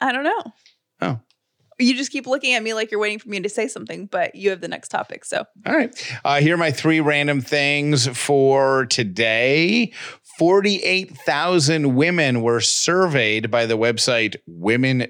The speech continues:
Speaker 2: dot com, and two-thirds of them admit that they have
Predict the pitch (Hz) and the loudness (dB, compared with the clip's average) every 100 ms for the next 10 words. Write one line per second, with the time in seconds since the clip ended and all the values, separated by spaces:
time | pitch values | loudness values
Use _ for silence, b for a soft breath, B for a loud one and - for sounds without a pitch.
0 | - 113 - - 107 101 131 156 B B | -2 -2 -2 -4 -4 0 0 0 B B
1 | B B - 117 110 - 180 190 214 151 | B B -4 -2 -2 -2 0 2 2 0
2 | - 180 196 170 147 104 113 107 110 117 | -2 0 0 0 -2 0 -2 -2 -2 -2
3 | 123 113 110 139 190 123 - - - _ | -2 -2 0 2 2 0 -2 -6 -6 _
4 | _ _ _ _ _ _ 120 110 127 120 | _ _ _ _ _ _ -2 0 0 2
5 | 117 110 101 98 | 0 -2 -6 -12